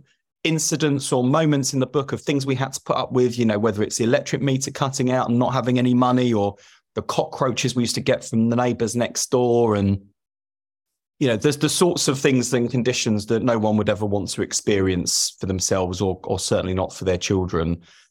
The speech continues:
Um, but I was happy, and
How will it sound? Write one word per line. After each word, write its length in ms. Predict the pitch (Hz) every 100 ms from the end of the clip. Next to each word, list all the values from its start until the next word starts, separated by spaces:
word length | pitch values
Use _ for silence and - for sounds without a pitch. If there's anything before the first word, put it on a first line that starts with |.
| _ _ _ _ _ _ -
Um, 400 | 143 147 147 - _ _ _ -
but 300 | 196 151 -
I 80 | 185
was 220 | 185 185
happy, 580 | - 208 - 98 80 76 -
and 420 | 127 127 131